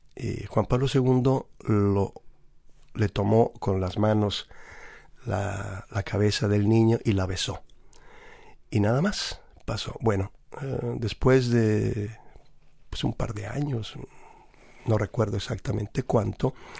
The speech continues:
Lozano Barragán, pues él iba a Zacatecas, se entera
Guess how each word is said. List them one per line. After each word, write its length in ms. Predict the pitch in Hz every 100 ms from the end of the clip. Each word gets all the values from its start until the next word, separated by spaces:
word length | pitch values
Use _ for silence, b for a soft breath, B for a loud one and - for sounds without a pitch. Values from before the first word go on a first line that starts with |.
| B B B B B B B B B -
Lozano 380 | 113 123 123 123
Barragán, 580 | 120 120 113 104 104 - - - - - - - -
pues 180 | - -
él 120 | 101
iba 160 | 104 98
a 40 |
Zacatecas, 580 | 95 - - 107 - -
se 160 | - 110
entera 600 | 101 - 117 107 110